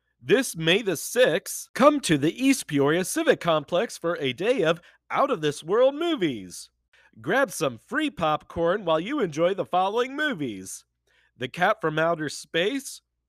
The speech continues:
starting at eleven A M, Wall-E, starting at twelve forty-five P M, and Zathura,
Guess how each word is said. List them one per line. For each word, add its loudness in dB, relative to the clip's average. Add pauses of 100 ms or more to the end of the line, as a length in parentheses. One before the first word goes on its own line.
starting -2
at -2
eleven -2
A 0
M, 0 (480)
Wall-E, 2 (220)
starting -2
at -2
twelve -2
forty-five 0
P -6
M, -4 (540)
and 0
Zathura, 2